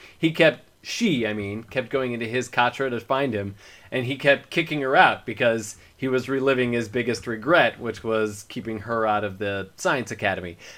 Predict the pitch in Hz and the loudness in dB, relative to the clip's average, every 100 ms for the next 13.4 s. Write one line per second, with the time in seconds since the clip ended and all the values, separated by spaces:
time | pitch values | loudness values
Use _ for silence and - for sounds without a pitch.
0 | - 131 147 131 127 269 233 143 135 143 | -8 2 4 4 2 2 2 0 0 2
1 | 143 143 135 127 196 226 165 143 185 190 | 2 0 0 0 2 2 2 0 0 2
2 | 135 123 117 110 - - 147 160 208 180 | 2 2 2 -2 -10 -4 0 6 6 6
3 | 131 135 131 127 - - 156 139 117 123 | 2 0 -2 -8 -10 -2 0 0 -4 -4
4 | 120 123 107 131 127 117 117 110 110 - | -4 -6 -2 -2 0 -2 -6 -8 -10 -8
5 | 101 - 165 156 107 92 - - _ _ | -8 -4 -4 -2 -4 -6 -8 -16 _ _
6 | _ _ _ _ _ - 220 233 226 196 | _ _ _ _ _ -2 4 6 8 8
7 | - 233 202 165 160 202 190 123 113 - | 6 4 8 10 10 10 8 6 0 -12
8 | - - 156 156 - - - 196 190 - | -20 0 6 6 4 -12 -14 -6 -6 -6
9 | - 226 190 202 - 190 165 156 151 156 | -6 -6 -4 -6 0 2 4 4 4 4
10 | 156 156 151 - - - _ _ _ _ | 4 0 0 -8 -16 -20 _ _ _ _
11 | _ 147 135 165 151 139 143 143 147 131 | _ -6 0 0 0 0 0 0 0 2
12 | 135 127 123 - _ - - - 170 160 | 2 0 -4 -8 _ -20 -16 -8 -4 -2
13 | 143 131 123 113 | -4 -6 -8 -10